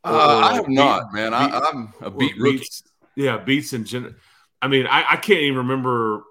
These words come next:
Speaker 2: Like, it must have been when I was just a, a little kid, but it's just, it's, they're, they're bright burgundy purple, and, and, like, the juice, it, it, it almost looks like wine or something, but it, it can't be.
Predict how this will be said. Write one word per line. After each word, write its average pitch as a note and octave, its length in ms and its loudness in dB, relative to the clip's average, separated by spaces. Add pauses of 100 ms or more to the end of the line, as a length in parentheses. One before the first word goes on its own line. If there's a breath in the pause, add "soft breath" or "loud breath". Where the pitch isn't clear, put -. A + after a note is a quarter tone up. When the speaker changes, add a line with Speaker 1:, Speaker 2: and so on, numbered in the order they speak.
(120)
Speaker 2:
Like, A2 260 -8
it B2+ 140 -4
must D#3 220 -4
have A#2+ 80 -10
been B2 100 -4
when A#2 80 -6
I A2+ 80 -4
was G#2 140 -8
just A2 180 -14
a, A2 60 -8
a G2+ 200 -6
little G#2 220 -6
kid, G#2 240 -10
but G2 120 -10
it's A#2 200 -10
just, - 240 -16
it's, - 180 -12
they're, G#2+ 320 -6
they're G2+ 120 -4
bright A2+ 720 -4
burgundy A#2+ 460 -4
purple, B2 680 -6 (680 loud breath)
and, A#2+ 380 -2
and, B2 160 -2
like, A#2 280 -2
the A#2 100 -4
juice, C3 680 -6
it, - 80 -8
it, B2 300 -2
it C3 120 -2
almost C3+ 360 -2
looks C3+ 180 -8
like A#2 140 -4
wine A2 520 -4
or G#2 120 -8
something, A2 360 -10
but G#2+ 140 -6
it, G#2 140 -8
it G#2+ 180 -8
can't A2+ 320 -8
be. G#2 320 -8